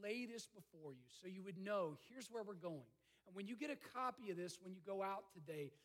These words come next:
my prayer is, and I'm asking you, pray.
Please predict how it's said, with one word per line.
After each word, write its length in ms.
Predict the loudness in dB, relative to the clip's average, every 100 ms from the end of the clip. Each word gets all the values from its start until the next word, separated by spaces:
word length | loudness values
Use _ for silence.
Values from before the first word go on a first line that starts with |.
| _ -2
my 140 | 0 0 -2
prayer 300 | 2 4 2 0
is, 320 | -2 -2 -6 -8
and 100 | -4
I'm 160 | -4 -6 -6 -4
asking 380 | -4 -8 -16 -18 -16
you, 120 | -16 -18 _ _ _ -2
pray. 240 | 0 2